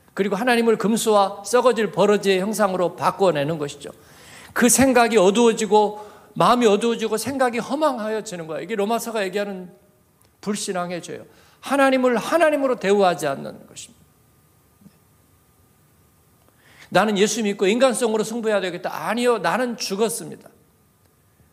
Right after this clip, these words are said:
그래서 더 이상 우리의 인간됨에 대해서 자랑하지 않고 생각하지 않습니다.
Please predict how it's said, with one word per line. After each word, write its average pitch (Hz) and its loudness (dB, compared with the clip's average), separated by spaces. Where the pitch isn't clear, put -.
그래서 240 -4
더 214 4
이상 220 0
우리의 202 2
인간됨에 202 0
대해서 156 -6
자랑하지 202 -4
않고 180 -10
생각하지 202 -10
않습니다. - -14